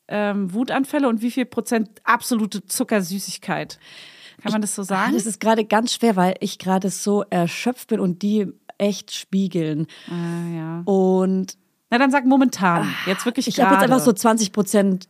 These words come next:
Speaker 2: Wutanfälle im Kopf.
Speaker 1: Okay,
Speaker 2: Von
Speaker 1: das
Speaker 2: Hund.
Speaker 1: ist ja wenig.
Speaker 2: Aber ich, weißt du, meine Schuldgefühle geben es auch vielleicht besser wieder.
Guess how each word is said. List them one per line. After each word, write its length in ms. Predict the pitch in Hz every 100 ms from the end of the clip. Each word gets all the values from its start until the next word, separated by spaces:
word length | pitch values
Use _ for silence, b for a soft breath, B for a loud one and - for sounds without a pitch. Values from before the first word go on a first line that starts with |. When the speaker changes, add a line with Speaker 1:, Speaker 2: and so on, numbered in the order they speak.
| 165
Speaker 2:
Wutanfälle 400 | 170 156 156 147
im 80 | 147
Kopf. 280 | 139 - _ _
Speaker 1:
Okay, 380 | 370 - - 165
Speaker 2:
Von 100 | 170
Speaker 1:
das 80 | 156
Speaker 2:
Hund. 80 | 165
Speaker 1:
ist 100 | -
ja 140 | 151
wenig. 500 | 151 196 147 - _ _
Speaker 2:
Aber 180 | 220 226
ich, 100 | - - -
weißt 200 | 226 277
du, 60 |
meine 120 | 220 196
Schuldgefühle 400 | 233 - 226 196
geben 180 | 208 202
es 80 |
auch 160 | 196 185
vielleicht 220 | 185 170
besser 280 | 202 190 170
wieder. 260 | 175 156